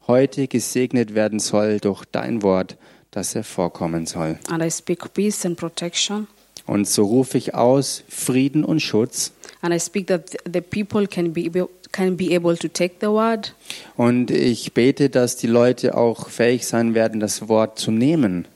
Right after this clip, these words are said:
Speaker 2: And not as my word,
Speaker 1: Und eben nicht als mein Wort,
Speaker 2: but the word that comes from you, Lord.
Speaker 1: sondern das Wort,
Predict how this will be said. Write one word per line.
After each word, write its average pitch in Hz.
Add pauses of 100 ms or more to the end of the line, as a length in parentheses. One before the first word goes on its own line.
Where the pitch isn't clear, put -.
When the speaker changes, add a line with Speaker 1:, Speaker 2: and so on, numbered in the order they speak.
(400)
Speaker 2:
And 175
not 196
as 180
my 165
word, 190 (260)
Speaker 1:
Und 113
eben 120
nicht 147
als -
mein 117
Wort, 95 (180)
Speaker 2:
but 160
the 170
word 180
that 165
comes 175
from 160
you, 180
Lord. 151
Speaker 1:
sondern 113
das 113
Wort, 110